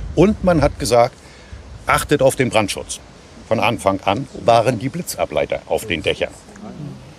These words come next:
Und man hatte Angst, dass das Trinkwasser zum Löschen nicht ausreicht. Übrigens gab hier, gab's hier eine Feuerwehrausrüstung auf der Insel, die es heute nicht mehr gibt.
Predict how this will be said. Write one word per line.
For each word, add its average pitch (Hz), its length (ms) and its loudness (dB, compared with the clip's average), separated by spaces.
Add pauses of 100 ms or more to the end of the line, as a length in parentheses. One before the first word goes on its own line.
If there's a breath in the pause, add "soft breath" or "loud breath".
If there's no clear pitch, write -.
(140)
Und 190 240 2 (260)
man 101 140 0
hatte 104 200 4
Angst, 101 360 0 (260)
dass 113 160 2
das 117 200 -2
Trinkwasser 101 540 0
zum 95 240 -4
Löschen 90 320 0
nicht - 260 -10
ausreicht. 113 560 0 (180)
Übrigens 101 340 -4
gab 92 180 0
hier, 95 200 -6 (260 loud breath)
gab's 95 200 -6
hier 104 80 -2
eine 87 120 -2
Feuerwehrausrüstung 90 840 0
auf 92 120 -4
der 101 100 -6
Insel, 110 200 -8
die - 60 -12
es - 100 -8
heute 85 140 -4
nicht 101 160 -8
mehr 80 100 -8
gibt. - 200 -10